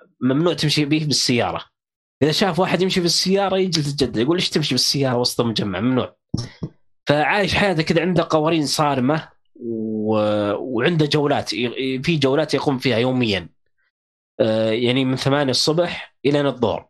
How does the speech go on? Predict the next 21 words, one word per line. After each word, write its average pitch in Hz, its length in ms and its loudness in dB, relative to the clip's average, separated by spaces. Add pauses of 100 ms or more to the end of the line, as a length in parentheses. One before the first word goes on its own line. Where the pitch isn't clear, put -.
عنده 135 200 2
جولة، 113 380 2
هذه 104 140 -2
معتدين، 139 460 0
معتدين 139 420 0
فيها 98 640 -2 (460)
ال-، 104 200 0
آه، 113 300 -2
عيال 113 200 0
الحارة 107 300 -2
عليه. 95 280 -4 (1040)
فيوم 151 1040 0
من 208 60 2
الأيام 202 480 2
يصادف 185 520 0
إنه 147 680 2
سكن 147 460 2
جنب 156 240 2
ج-، 127 520 0
جنب 156 340 2
بيته، 160 480 0